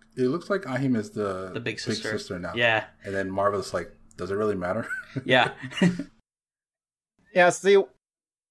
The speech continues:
Speaker 3: this, this is one of the things I like about it is because usually when you have, like, a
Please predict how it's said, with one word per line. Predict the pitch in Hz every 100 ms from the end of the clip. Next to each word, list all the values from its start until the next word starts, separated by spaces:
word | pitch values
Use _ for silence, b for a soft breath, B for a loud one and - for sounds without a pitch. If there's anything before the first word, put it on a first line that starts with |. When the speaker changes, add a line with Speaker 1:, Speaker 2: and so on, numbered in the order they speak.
| _ _ _ _ _ _ _ _ _ _ _ _ _ _ -
Speaker 3:
this, | 170 185
this | 202 147 196
is |
one | 220 208
of |
the | 180
things | 175 165
I | 143
like | 117 123
about | 143 143
it | 147
is | 139 131
because | 131 135 123
usually | 147 156 160 156
when | 143 131
you | 131
have, | 127 131 123
like, | 120 117
a | 117 110